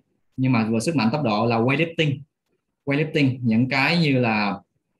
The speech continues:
ờ, clean jerk, snatch chẳng hạn, hoặc là sled push nè, đây là sled á, đây là cái máy sled trượt cỏ. Rồi. Còn ví dụ như speed strength,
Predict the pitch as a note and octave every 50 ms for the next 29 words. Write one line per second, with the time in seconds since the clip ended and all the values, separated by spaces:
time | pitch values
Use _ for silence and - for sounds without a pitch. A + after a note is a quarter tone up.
0 | _ _ - B2 B2 A#2 A#2 - - D3 D#3 D#3 D3+ D3+ C#3 B2+ C3+ E3 F#3+ F#3+
1 | - - _ _ _ _ _ - - - - D3+ E3 G3+ - - - C3+ D3 A#2+
2 | G#2 G2+ G2 - B2 G#2+ A2 A2 - A#2+ A#2+ A#2 A2+ A2 G#2 F#2+ - - _ _
3 | _ _ _ - - - D#3 E3+ G3 G3+ G3+ - - - G3+ A#3 A#3 - B2+ A2
4 | A2 - - - C#3 C3+ B2 A#2 - - D#3 F#3 G#3 G3+ G#3+ - - _ _ -
5 | - C3+ B2+ A#2+ - C#3+ D3 D3 D#3+ - - F3 F#3 F#3 - _ _ - - C3
6 | - - _ - C3 A#2+ G#2+ - - G2+ F#2+ G2+ B2 E3 F#3 - - _ _ _
7 | _ _ _ - _ _ _ _ _ _ - A#2 A#2 A2+ G#2 F#2+ F#2+ - _ _
8 | - _ _ _ _ _ _ _ _ _ _ _ _ - A#2 A#2 A#2+ D3 E3+ E3
9 | C3 A2+ A#2 B2 C3+ C#3+ C#3 C#3+ - - F#3+ G#3 G3+ - - - - D#3+ D#3 D3+
10 | C3+ A2 -